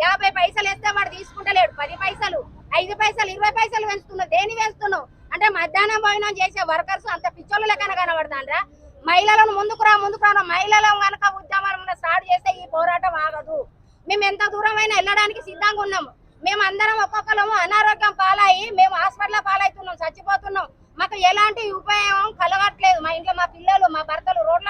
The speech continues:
మీద పడుతున్నారు. నువ్వేం చేస్తున్నావు? నేను అన్ని చేస్తున్నా, అన్ని అచ్చిరాని వక్కులు పెట్టి నేను ఇది చేస్తున్నా, ఇవి ఇస్తున్నా, అన్ని దిక్కుమాల సమస్యలు పెట్టుకున్నావు. మరి మధ్యాహ్న పోయిన వాళ్ళు నీకు ఎందుకు కనబడతలేరు? ఏ రకంగా కనబడతలేరు అని ఇవాళ మేము రేవంత్ రెడ్డి సర్కార్ని అడుగుతాను, నిలదీసి అడుగుతాము.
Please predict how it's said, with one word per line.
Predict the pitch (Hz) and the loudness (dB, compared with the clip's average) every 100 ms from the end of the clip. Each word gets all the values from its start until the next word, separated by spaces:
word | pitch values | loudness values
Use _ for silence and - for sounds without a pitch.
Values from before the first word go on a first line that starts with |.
| 415 | -6
మీద | 403 392 | -4 -2
పడుతున్నారు. | 349 - 330 277 226 - - - - | -2 -4 -10 -10 -14 -20 -20 -6 -4
నువ్వేం | 403 381 466 | 2 2 4
చేస్తున్నావు? | 453 453 494 453 440 370 - - | 0 -2 -4 2 2 2 -6 -8
నేను | 349 403 | -4 0
అన్ని | 370 403 466 | 0 0 0
చేస్తున్నా, | 440 427 453 440 | -2 -4 -8 -2
అన్ని | 392 349 415 440 | -2 -2 -4 -2
అచ్చిరాని | 381 370 - 427 427 | -2 -4 -2 -2 0
వక్కులు | 403 359 - 403 | 0 -2 -4 -2
పెట్టి | 392 381 403 381 - - 330 | 0 0 -4 -14 -14 -10 -6
నేను | 381 | -4
ఇది | 381 415 | -4 0
చేస్తున్నా, | 415 - 403 415 427 392 - - | 0 0 -6 -2 -2 -2 -14 -14
ఇవి | 370 440 | -8 -8
ఇస్తున్నా, | 330 320 415 415 392 349 | -10 -6 0 2 2 0
అన్ని | 415 440 | -2 -6
దిక్కుమాల | 370 - 427 440 427 | -8 -10 -4 -2 0
సమస్యలు | 403 392 392 415 403 | -2 -2 -4 -4 0
పెట్టుకున్నావు. | 392 - 349 330 359 | 0 0 -6 0 0
మరి | 359 | 0
మధ్యాహ్న | 330 302 403 415 | -2 -4 -2 -2
పోయిన | 403 403 392 | 0 -2 0
వాళ్ళు | 381 370 | -4 -4
నీకు | 311 | -8
ఎందుకు | 311 370 | -6 -4
కనబడతలేరు? | 339 320 311 311 302 285 262 - - - - | -4 -4 -6 -8 -8 -8 -10 -20 -20 -6 6
ఏ | 381 | 6
రకంగా | 466 440 440 440 | 6 0 0 0
కనబడతలేరు | 427 415 403 415 381 381 | 0 2 0 0 2 2
అని | 392 392 | 2 0
ఇవాళ | 381 370 | -2 -2
మేము | 359 339 | -2 -4
రేవంత్ | 330 349 370 | 0 0 2
రెడ్డి | 349 330 | 0 0
సర్కార్ని | 311 320 370 349 | -8 -2 -2 0
అడుగుతాను, | 320 339 370 339 | -4 -4 -4 -4
నిలదీసి | 294 311 349 349 | -4 -4 -6 -10
అడుగుతాము. | 311 320 330 285 | -8 -6 -8 -8